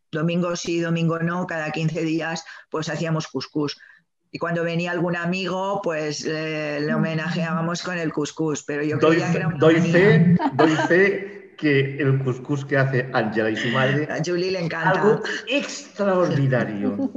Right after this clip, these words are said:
Speaker 2: extraordinario.
Speaker 1: Bueno, el caso es ese, que,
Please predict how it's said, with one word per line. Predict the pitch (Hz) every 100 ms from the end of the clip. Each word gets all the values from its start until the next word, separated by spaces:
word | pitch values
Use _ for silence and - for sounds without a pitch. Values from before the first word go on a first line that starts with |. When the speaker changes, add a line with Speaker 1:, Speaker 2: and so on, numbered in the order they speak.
| 262 -
Speaker 2:
extraordinario. | - - - 78 123 107 98 92 92 92 - - 208 202
Speaker 1:
Bueno, | 175 170 160
el | 156
caso | 151 151 175
es | 170
ese, | 175 170 180 170
que, | 240 156 139